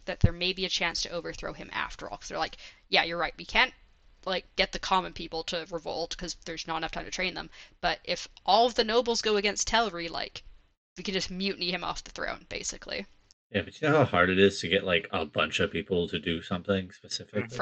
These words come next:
Speaker 1: Right.
Speaker 2: Like
Speaker 1: Uh, but
Speaker 3: Unless,
Speaker 1: yeah. Mm-hmm.
Speaker 3: well, unless it's Rauden. <laughs>
Speaker 2: No, even, I don't even think for Rauden, like, 'cause it took him forever to get,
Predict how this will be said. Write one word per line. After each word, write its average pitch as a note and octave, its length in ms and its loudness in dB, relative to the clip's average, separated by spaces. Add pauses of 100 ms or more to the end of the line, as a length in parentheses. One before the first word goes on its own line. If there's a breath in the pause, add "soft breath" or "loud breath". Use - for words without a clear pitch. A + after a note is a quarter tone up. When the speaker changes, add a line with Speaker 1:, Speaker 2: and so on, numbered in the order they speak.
(100)
Speaker 1:
Right. G#3 220 4
Speaker 2:
Like - 160 -14 (640 loud breath)
Speaker 1:
Uh, F3+ 320 10 (140)
but - 160 -12
Speaker 3:
Unless, F3+ 220 12
Speaker 1:
yeah. F#3+ 80 6
Mm-hmm. - 560 -8
Speaker 3:
well, D3+ 120 12 (200)
unless D3 300 6
it's C#3 140 -16
Rauden. F#2+ 300 10 (400)
<laughs> - 640 0
Speaker 2:
No, G2 320 6
even, C#3 280 8
I D3+ 60 8
don't D#3+ 120 8
even A2 220 8
think - 160 4 (160)
for F#2 120 0
Rauden, F2 460 4
like, F#2+ 220 4
'cause F#2+ 260 2
it B2 140 4
took D3 200 6
him C3 220 6
forever G2+ 760 8 (260)
to A2+ 80 2
get, F#2+ 340 4